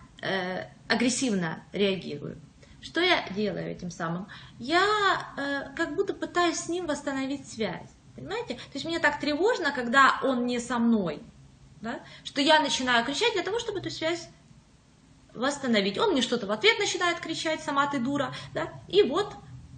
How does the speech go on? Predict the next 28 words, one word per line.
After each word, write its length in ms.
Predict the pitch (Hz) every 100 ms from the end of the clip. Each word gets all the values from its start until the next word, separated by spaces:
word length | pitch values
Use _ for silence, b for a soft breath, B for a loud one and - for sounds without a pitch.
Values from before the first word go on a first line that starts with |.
| - - - - - -
для 340 | - 220 285 254
моего 340 | 233 233 240
внутреннего 500 | 220 220 208 196 190
ребенка 640 | 202 190 339 466 - 247 190
мы 140 | 254
опять 560 | - 220 214 185 226 -
в 60 |
связи. 420 | - 202 165 170 170
И 140 | 240
это 220 | 262 240 214
ужасно, 440 | 220 302 - 320
но 100 | 254
это 360 | 247 294 262 233 B B
лучше, 400 | 226 320 - 247
чем 280 | - 247 262
вот 140 | 180
это 200 | 214 202
вот 240 | 175 202 B B B B - -
недовольство, 880 | 190 226 214 202 165 139 - - 170
да, 260 | 196 233 -
и 80 | 180
эта 200 | 185 190
тревога. 520 | 185 180 147 127 131 - - - - - - -
Либо 240 | 330 415 311
я 160 | 277
начинаю, 680 | 269 240 233 226 240 208 202 B B B - - - - - -
э, 180 | - 101
ну, 320 | - 240 -